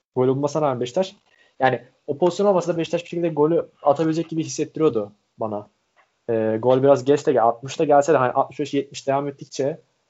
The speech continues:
işte kenarda Alperen de bahsettiği gibi hamle oyuncusu vardı Beşiktaş'ın. Oğuzhan'ı vardı, Larin'i vardı. Bir şekilde golü bulacağını hissettiriyordu Beşiktaş.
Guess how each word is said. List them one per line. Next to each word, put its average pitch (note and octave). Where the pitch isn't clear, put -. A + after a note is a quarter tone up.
işte -
kenarda B2+
Alperen A#2+
de A#2+
bahsettiği C3
gibi A#2
hamle A2+
oyuncusu A#2
vardı B2+
Beşiktaş'ın. A2
Oğuzhan'ı A#2
vardı, A2
Larin'i A#2
vardı. A#2+
Bir C3
şekilde D#3
golü C#3
bulacağını C#3
hissettiriyordu C3
Beşiktaş. D#3+